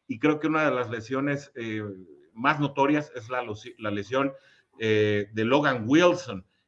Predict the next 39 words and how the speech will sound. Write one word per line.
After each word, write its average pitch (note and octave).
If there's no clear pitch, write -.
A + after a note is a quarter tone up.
que C3
ambos F3+
están D#3
en B2
este D#3
momento D3+
en D3
un D3
esquema C#3
de A#2+
semana C3+
a C3+
semana, C#3
es C3
decir, C#3
no C3
los D#3+
quieren D3+
meter C#3
a C#3
la C3
lista B2
de A2
reserva B2
por A#2
lesionados, B2
lo C3+
que -
quiere B2+
decir B2
es B2+
que C#3+
hay C3
esperanza C#3+
de A#2+
que C3
la B2+
lesión A#2
dure A#2+